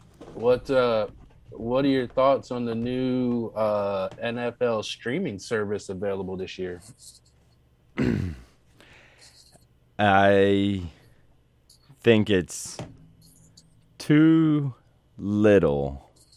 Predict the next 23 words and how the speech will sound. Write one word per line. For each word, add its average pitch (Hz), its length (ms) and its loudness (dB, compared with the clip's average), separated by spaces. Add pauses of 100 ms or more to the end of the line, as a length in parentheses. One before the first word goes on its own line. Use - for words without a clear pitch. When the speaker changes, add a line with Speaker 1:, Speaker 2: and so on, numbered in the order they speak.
(920)
Speaker 2:
um, 80 680 0 (2000)
for - 240 0
what 90 320 4
they 90 140 4
wanna 82 320 0
give 76 340 -4
us. - 420 -10 (460)
I 101 60 2
don't 104 200 0
know 113 180 8
if 98 120 0
you've 95 200 -4
Speaker 1:
Yeah. 104 40 -2
Speaker 2:
looked 107 260 0
over 98 480 2
any 98 280 0
of 87 240 -2
the 85 540 2 (180)
details. 107 680 -2 (460)
I'm 107 80 -4
about 92 280 4
to 90 120 -2
switch - 640 -4